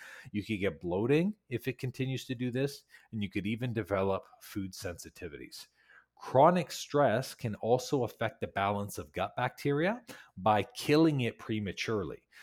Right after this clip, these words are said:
So when your body's in an active straight, uh, state, it basically treats digestion as something that could be a potential harm.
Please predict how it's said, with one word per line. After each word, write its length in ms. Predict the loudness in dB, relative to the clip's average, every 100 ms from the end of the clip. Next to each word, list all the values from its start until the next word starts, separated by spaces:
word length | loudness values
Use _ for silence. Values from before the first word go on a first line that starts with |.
| -20 -4
So 160 | 0
when 160 | 2 2
your 140 | 4
body's 380 | 8 10 8 4
in 60 | 2
an 120 | 2
active 340 | 2 0 -8
straight, 520 | -10 -2 2 2 0 _ _ _
uh, 140 | -6 -4
state, 460 | -2 0 2 0
it 220 | -2 -2 2
basically 480 | 0 0 -2 -2
treats 400 | -2 -4 -6 -8
digestion 720 | -6 -4 -2 0 -2 -2 -8 -4
as 200 | -4 -4
something 300 | -6 -8 -6
that 200 | -6 -6
could 380 | -6 -2 -2 -4
be 180 | -4 -4
a 60 |
potential 540 | -6 -10 -12 -12 -10 -8
harm. 420 | -4 -2 -2